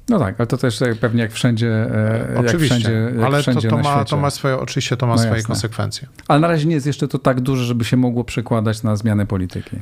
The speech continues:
Speaker 2: E, nie, myślę, że nie. I zresztą oficjalna zmiana polityki moim zdaniem przyjdzie ostatnia.
Speaker 1: Mhm.
Speaker 2: E, kluczowa jest kwestia, w jaki sposób, e,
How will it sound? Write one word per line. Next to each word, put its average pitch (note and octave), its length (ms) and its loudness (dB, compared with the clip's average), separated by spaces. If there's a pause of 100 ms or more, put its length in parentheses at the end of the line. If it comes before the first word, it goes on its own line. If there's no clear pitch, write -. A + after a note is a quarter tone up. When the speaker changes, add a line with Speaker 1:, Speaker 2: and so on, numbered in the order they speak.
(120)
Speaker 2:
E, A#2 480 0
nie, B2 320 0
myślę, A#2+ 300 -2
że A#2+ 140 0
nie. F#2+ 260 0
I G#2+ 160 -2
zresztą B2 440 0
oficjalna B2 480 0
zmiana A2+ 280 0
polityki A2 420 -2
moim G#2+ 200 2
zdaniem G#2+ 240 0
przyjdzie G#2+ 280 -6
ostatnia. B2 520 -4 (380)
Speaker 1:
Mhm. A#2 300 2 (420)
Speaker 2:
E, A2 540 2
kluczowa C3 500 0
jest A#2 460 -2 (160)
kwestia, A#2 800 0
w A2+ 80 -6
jaki A#2+ 240 -2
sposób, - 480 -8
e, A2+ 60 -4